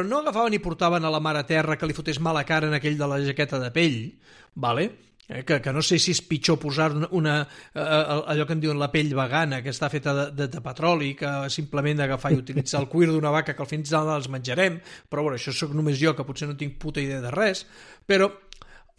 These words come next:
el ficar una transparència i dir, «Escolta, no estem fent servir arsènic», I no estem fent servir P V C i no estem fent servir mercuri i hem eliminat aquest tipus de coses, i un dia determinat van dir,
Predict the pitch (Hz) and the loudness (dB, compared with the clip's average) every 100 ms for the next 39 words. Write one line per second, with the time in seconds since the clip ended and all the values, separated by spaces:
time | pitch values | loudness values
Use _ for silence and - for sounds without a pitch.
0 | 202 190 180 170 - _ _ _ _ - | 2 4 2 -2 -10 _ _ _ _ -4
1 | 226 302 311 277 285 277 294 320 302 - | 2 4 2 -2 -2 -2 -2 0 0 0
2 | 254 302 320 247 240 208 175 - 143 160 | 0 2 2 0 0 2 2 0 0 0
3 | 254 - _ _ _ _ _ - 214 208 | -2 -8 _ _ _ _ _ -4 0 2
4 | 196 240 254 247 233 220 190 180 180 185 | 4 4 4 2 0 0 0 4 6 6
5 | 175 170 165 175 190 208 311 330 349 254 | 6 6 4 4 2 4 6 6 4 2
6 | 233 220 214 208 180 175 175 160 165 202 | 4 4 4 2 0 0 2 2 2 2
7 | 311 311 302 311 233 214 202 190 185 180 | 4 4 4 2 2 2 4 4 4 2
8 | 180 175 165 165 156 180 185 208 269 302 | 4 4 2 0 0 0 2 2 4 4
9 | 302 339 - - - 202 220 220 220 214 | 2 -2 -4 -16 -4 0 2 6 4 4
10 | 208 226 247 226 202 | 0 0 0 -2 -4